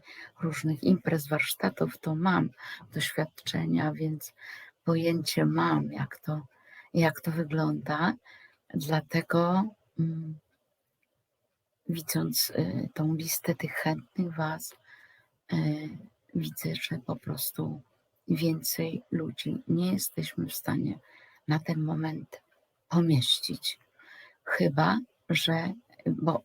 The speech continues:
w ostatniej chwili dzieją się różne sytuacje u ludzi życiowe, jak wiecie. Na przykład na pierwszym, mm, na pierwszym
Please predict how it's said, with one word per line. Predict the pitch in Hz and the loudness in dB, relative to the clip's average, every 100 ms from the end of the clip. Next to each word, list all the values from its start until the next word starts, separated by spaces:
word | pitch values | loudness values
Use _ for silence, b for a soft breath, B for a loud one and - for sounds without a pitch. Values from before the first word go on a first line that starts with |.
| _ | _
w | - | -6
ostatniej | 156 - 196 - 202 | -4 4 4 4 0
chwili | - - 160 160 156 | 0 -2 0 -2 0
dzieją | 175 185 156 143 | 0 2 0 -2
się | 139 - 226 302 - - _ _ _ _ _ _ _ _ _ _ _ _ _ _ _ _ _ _ - - | -4 0 0 0 -6 -20 _ _ _ _ _ _ _ _ _ _ _ _ _ _ _ _ _ _ -6 0
różne | 170 165 - 165 | 0 0 -4 -2
sytuacje | 151 - - 156 160 151 - 175 | -2 -6 -6 -2 -2 -2 -2 -2
u | - 165 | 0 -2
ludzi | 156 151 - 143 | 0 -2 -2 -4
życiowe, | - - - 135 - - | -4 -6 -2 -2 -4 -8
jak | - - | -10 -10
wiecie. | - - - - _ _ _ _ _ _ _ _ _ _ b b b b _ - | -14 -14 -10 -12 _ _ _ _ _ _ _ _ _ _ b b b b _ -6
Na | 165 | -4
przykład | - - - 151 - | -4 -4 0 -2 2
na | 156 | 0
pierwszym, | - 165 160 - - 160 - - | 2 -2 -2 -4 0 0 0 -2
mm, | 156 151 151 151 165 _ _ _ _ _ _ _ _ _ 165 - - | -2 -2 -4 -8 -12 _ _ _ _ _ _ _ _ _ 0 0 -2
na | 165 | -2
pierwszym | - 165 165 - - - - - | -2 -4 -4 -6 -4 -2 0 -2